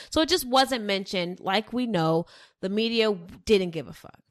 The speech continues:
And at this time, this man is twenty-nine years old, Chris, and he's six foot, two hundred pounds, okay? And no one's seeing him.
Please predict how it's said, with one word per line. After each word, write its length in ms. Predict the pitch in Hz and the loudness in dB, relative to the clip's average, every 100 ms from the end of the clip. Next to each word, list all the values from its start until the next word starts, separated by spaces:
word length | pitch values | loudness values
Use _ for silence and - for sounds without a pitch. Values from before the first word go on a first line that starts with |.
| _ - | _ 0
And 160 | 254 | 2
at 140 | 233 247 | 2 0
this 160 | 277 | -2
time, 420 | - 247 208 196 | -2 0 2 2
this 220 | 202 240 240 | -2 -2 -2
man 240 | 202 190 | -2 0
is 240 | 151 175 | -2 -4
twenty-nine 600 | - - 247 302 285 247 | -6 -4 -2 0 0 0
years 240 | 247 247 247 | 0 -2 0
old, 300 | 185 180 175 | 0 0 -2
Chris, 260 | 185 185 | -6 -6
and 120 | 196 196 | -6 -6
he's 180 | 170 | -6
six 460 | - - 294 - - - _ | -6 -4 -4 -4 -8 -10 _
foot, 720 | - - 220 151 _ - - _ _ _ - | -12 -2 0 -2 _ -18 -18 _ _ _ -12
two 420 | - 302 339 359 _ | -4 0 2 0 _
hundred 640 | - 285 294 277 254 247 - | -4 -2 -2 -4 -2 -2 -4
pounds, 800 | - 208 165 147 101 - - - - | -4 -2 -2 -4 -10 -12 -14 -12 -10
okay? 420 | - 185 185 208 - | -4 -2 -2 -4 -6
And 360 | 220 220 196 180 - | -4 -2 -4 -6 -2
no 160 | 196 | 0
one's 220 | 196 180 | 0 0
seeing 200 | - - | -6 -10
him. 200 | - - | -12 -16